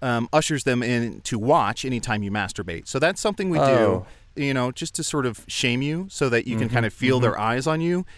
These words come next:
Speaker 1: And we feel like that's the best thing. It's sort of a passive-aggressive technique that we've, we've adopted.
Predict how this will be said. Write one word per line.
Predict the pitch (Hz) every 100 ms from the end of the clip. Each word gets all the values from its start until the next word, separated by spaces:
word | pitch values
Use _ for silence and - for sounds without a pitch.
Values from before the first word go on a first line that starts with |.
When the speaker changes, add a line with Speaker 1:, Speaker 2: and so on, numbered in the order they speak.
| -
Speaker 1:
And | 165
we | 180
feel | 196
like | 202 151
that's | 131 131
the | 143
best | 120 120
thing. | 135 127
It's | -
sort | 285
of | 214
a |
passive-aggressive | - 131 135 139 131 117 110 110 -
technique | 104 113 104
that | 98 80
we've, | 104 - -
we've | 104 107 104
adopted. | 92 95 - 92